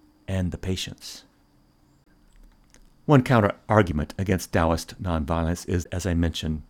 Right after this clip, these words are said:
nature herself, which seems red in tooth and claw. We've all seen the nature programs with seemingly kill or be eaten mentalities. Some of the killing is by the alpha male to maintain his instinct-driven dominance,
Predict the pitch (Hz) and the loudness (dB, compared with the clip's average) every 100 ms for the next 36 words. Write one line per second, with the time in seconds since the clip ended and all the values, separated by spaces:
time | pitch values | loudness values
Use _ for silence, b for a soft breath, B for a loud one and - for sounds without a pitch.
0 | - - 90 90 - - 80 - - 80 | -20 -6 -2 -2 -2 -8 -8 -10 -10 -8
1 | - 76 - - - _ _ _ - - | -8 -12 -14 -18 -20 _ _ _ -4 0
2 | 147 143 139 - - - 131 131 131 - | 2 4 2 0 -12 -4 2 4 2 2
3 | 120 123 - 117 104 - - 98 95 87 | 0 0 0 -2 -2 -8 -8 -6 -6 -8
4 | - 80 69 73 _ _ _ b b b | -10 -10 -10 -12 _ _ _ b b b
5 | _ 135 131 117 107 117 101 87 92 - | _ 2 4 4 2 2 2 4 2 0
6 | 90 - 87 90 87 90 95 - - 120 | -8 -4 -2 -2 -2 -2 -6 -6 -6 -4
7 | 101 92 87 85 - - 107 95 - 90 | -2 0 -2 -2 -8 -2 0 0 -2 -4
8 | 80 85 - - 98 95 82 78 80 76 | -2 -4 -6 -8 -6 -4 -6 -4 -6 -4
9 | 85 80 95 123 123 - B B B - | -6 -6 -6 -6 -8 -16 B B B 0
10 | 202 160 - 143 131 139 113 123 127 127 | 4 4 4 6 6 4 4 2 4 0
11 | - 123 135 - 87 78 80 76 73 - | 0 -2 -2 -6 -8 -6 -6 -6 -8 -6
12 | 90 95 95 98 90 90 85 - 107 107 | -4 -2 -2 -4 -4 -2 -4 -4 -4 -4
13 | - 110 101 - _ - - 98 95 90 | -2 -6 -6 -12 _ -20 -4 -2 0 -2
14 | 85 92 87 - - | -2 -4 -4 -8 -12